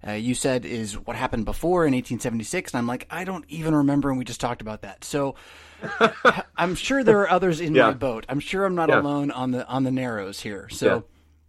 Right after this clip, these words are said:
Speaker 1: yeah.
Speaker 2: So in eighteen seventy-six, you have contested sets, contesting sets of electors in four states. I believe they were all southern states. So this is,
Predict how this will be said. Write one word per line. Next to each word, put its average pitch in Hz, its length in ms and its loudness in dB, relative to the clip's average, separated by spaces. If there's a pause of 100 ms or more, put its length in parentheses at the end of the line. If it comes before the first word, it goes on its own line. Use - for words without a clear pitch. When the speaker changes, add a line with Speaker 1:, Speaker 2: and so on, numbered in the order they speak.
Speaker 1:
yeah. 127 140 -2 (160)
Speaker 2:
So - 380 4 (120)
in 143 100 4
eighteen 165 320 6
seventy-six, 117 800 -2
you 98 180 0
have 98 520 0 (240)
contested 110 760 0 (640)
sets, - 400 0 (140)
contesting 117 540 0
sets 107 320 0
of 92 60 -4
electors 90 680 -2 (480)
in 107 160 0
four 117 320 4
states. 95 420 0
I 98 60 4
believe 98 300 0
they 98 80 2
were 92 160 2
all 95 260 2
southern 95 480 0
states. 82 440 -2
So 90 180 -2
this 92 240 -8
is, 87 500 -2